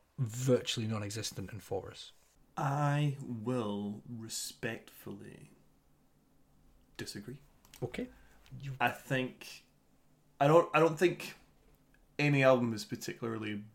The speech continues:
Speaker 2: better or worse.
Speaker 1: Okay.
Speaker 2: Both have their absolute bangers, both have their sort of waning points for me. Both are concept pieces, you know, with, with very in-depth stories. So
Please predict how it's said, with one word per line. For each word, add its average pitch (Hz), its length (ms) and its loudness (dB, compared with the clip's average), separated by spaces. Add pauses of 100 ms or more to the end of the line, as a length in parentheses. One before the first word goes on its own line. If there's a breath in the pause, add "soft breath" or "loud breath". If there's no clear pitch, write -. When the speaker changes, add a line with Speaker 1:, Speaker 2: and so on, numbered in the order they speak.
(160)
Speaker 2:
better 110 340 4
or 104 320 -4 (160)
worse. - 500 -4 (680 soft breath)
Speaker 1:
Okay. 131 100 -4
Speaker 2:
Both 127 480 4 (120)
have 107 460 -2
their 110 140 -2
absolute - 400 -4 (280)
bangers, 120 580 4
both 117 400 -2
have 104 280 -2
their 107 120 -8
sort - 180 -6
of 104 100 -8
waning 110 440 -6
points 110 400 -6
for 113 120 -6
me. 110 380 -6 (960 soft breath)
Both 131 200 6
are 113 120 4
concept 120 460 2
pieces, 120 540 0 (120)
you 117 140 -2
know, 110 180 -4
with, 110 160 -6
with 117 160 -2
very 113 400 0
in-depth 107 380 -2
stories. 113 560 -2 (340 soft breath)
So 120 680 4